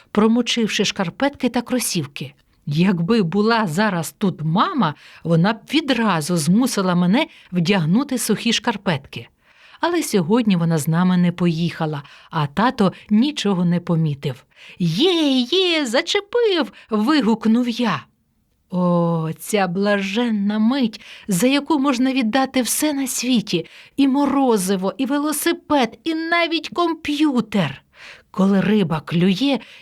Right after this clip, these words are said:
і в моїх напружених руках смикається вудилище, мені здається, що я щасливий аж до неба.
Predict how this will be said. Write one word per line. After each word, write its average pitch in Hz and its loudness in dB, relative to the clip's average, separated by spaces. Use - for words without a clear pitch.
і 226 2
в 202 4
моїх 247 0
напружених 226 0
руках 208 -2
смикається 247 0
вудилище, 220 -2
мені 165 0
здається, 208 -2
що - 0
я 214 0
щасливий 294 -4
аж 311 -2
до 190 0
неба. 156 -2